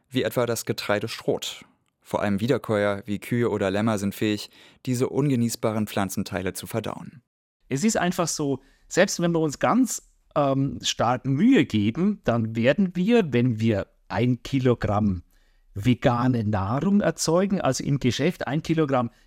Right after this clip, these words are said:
Speaker 2: vegane Nahrung kaufen, dann werden wir mindestens vier Kilogramm nicht essbare Biomasse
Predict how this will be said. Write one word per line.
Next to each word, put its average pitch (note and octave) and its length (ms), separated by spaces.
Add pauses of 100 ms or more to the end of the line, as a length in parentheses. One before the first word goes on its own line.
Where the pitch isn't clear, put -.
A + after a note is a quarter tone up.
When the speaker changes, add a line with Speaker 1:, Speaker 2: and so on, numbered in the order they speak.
Speaker 2:
vegane A2+ 460
Nahrung A2 380
kaufen, D#3 360
dann C#3+ 200
werden D3 180
wir D#3+ 180 (320)
mindestens D#3 800
vier E3 420
Kilogramm C#3+ 720
nicht D#3 500
essbare D3+ 640
Biomasse C3 720